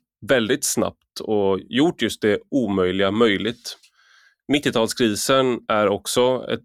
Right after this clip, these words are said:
exempel på en sån kris som förändrar det politiska landskapet.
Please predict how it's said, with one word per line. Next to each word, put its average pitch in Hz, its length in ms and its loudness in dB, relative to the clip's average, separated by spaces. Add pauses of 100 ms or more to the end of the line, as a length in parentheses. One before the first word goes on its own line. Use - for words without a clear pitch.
exempel 107 540 -2
på 107 140 -6
en 98 80 -2
sån 95 200 -2
kris 90 320 -6
som 95 340 -6
förändrar 101 360 0
det 98 80 -4
politiska 98 460 -4
landskapet. 98 640 -4